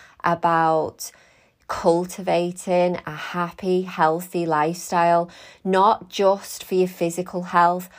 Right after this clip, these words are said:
but for your emotional health and spiritual health as well. And I'm gonna bring on some amazing women,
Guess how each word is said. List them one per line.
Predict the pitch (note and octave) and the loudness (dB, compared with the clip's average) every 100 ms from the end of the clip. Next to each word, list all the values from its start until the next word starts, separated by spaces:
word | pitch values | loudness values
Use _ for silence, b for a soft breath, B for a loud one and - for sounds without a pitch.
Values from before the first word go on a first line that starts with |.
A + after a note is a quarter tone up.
| B _ | B _
but | F#3 E3+ | 0 0
for | - F3+ F3 | 0 2 2
your | E3+ E3 E3 | 2 2 2
emotional | D#3+ E3 D#3+ E3 E3+ F3 E3+ | 0 -2 0 0 0 -6 -6
health | F3+ E3+ E3+ - | 0 0 0 -4
and | D#3+ | -10
spiritual | - - D#3 D#3 - E3+ | -8 -6 -4 -6 -6 -8
health | E3+ D#3+ D#3 D#3+ | -4 -2 -2 -4
as | D#3+ - | -10 -6
well. | D#3+ D3 D3+ E3 B B B B | -4 -2 -2 -4 B B B B
And | - F3+ | -2 0
I'm | F3 | 2
gonna | E3+ F3 | 2 0
bring | F3 F3 E3+ E3+ | 0 -2 0 2
on | E3 E3 | 0 0
some | - E3+ | -4 -2
amazing | E3 E3+ E3+ E3 F3+ F#3+ G3 F#3 F3 E3 D#3+ D#3 | 0 0 0 2 2 0 -2 -2 0 0 -2 -6
women, | E3 E3 D#3+ D#3+ D#3 D#3+ | -2 -2 0 -4 -6 -8